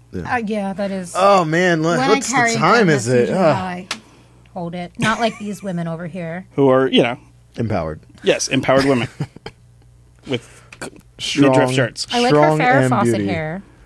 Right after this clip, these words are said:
Speaker 3: Yeah, see, you like that.
Speaker 2: And her boots. Both
Speaker 3: And
Speaker 2: of
Speaker 3: her,
Speaker 2: their boots.
Speaker 3: her what?
Speaker 2: Their boots.
Speaker 3: Oh, boots.
Speaker 1: This movie's gonna suck.
Speaker 3: You will see more of their boots.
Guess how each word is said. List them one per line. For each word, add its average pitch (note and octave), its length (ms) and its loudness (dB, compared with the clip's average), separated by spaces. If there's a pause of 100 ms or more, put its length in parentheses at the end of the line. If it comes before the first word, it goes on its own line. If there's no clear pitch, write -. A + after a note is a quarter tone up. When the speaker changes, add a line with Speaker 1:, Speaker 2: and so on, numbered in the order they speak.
(120)
Speaker 3:
Yeah, - 240 4
see, - 180 -4
you A#3+ 120 0
like E3 160 2
that. E3+ 240 2
Speaker 2:
And G#3+ 80 -4
her A3 80 -2
boots. F3 540 -10 (400)
Both - 80 0
Speaker 3:
And C3 100 0
Speaker 2:
of D3+ 60 0
Speaker 3:
her, D3+ 60 -2
Speaker 2:
their E3+ 120 -8
boots. E3 180 -8
Speaker 3:
her C#3 100 4
what? F#3 220 4 (300)
Speaker 2:
Their G3 120 -12
boots. - 540 -12
Speaker 3:
Oh, D3+ 220 4
boots. - 380 -18 (180)
Speaker 1:
This - 140 -20
movie's G#2 220 -16
gonna - 180 -20
suck. - 280 -16
Speaker 3:
You B2+ 80 0
will B2+ 100 0
see B2+ 420 -4
more B2 140 -4
of A#2 60 -8
their A#2 100 -8
boots. - 280 -20